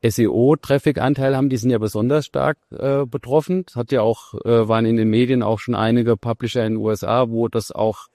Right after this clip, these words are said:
zu Entlassungen schon geführt hat. Ähm, und das Problem ist gerade erst, ähm, am Anfang.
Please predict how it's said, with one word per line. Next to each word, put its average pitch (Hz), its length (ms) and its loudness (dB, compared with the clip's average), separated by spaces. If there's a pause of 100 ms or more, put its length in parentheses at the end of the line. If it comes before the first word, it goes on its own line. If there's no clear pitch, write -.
(200)
zu - 160 -4
Entlassungen 120 560 -2
schon 156 320 -4
geführt 165 480 -4
hat. - 320 -4 (560)
Ähm, 131 420 0 (220)
und 113 160 0
das 117 100 0
Problem 127 380 2
ist - 120 -4
gerade 113 280 2
erst, 107 460 -4
ähm, 107 360 -2
am 104 160 -2
Anfang. 87 460 -2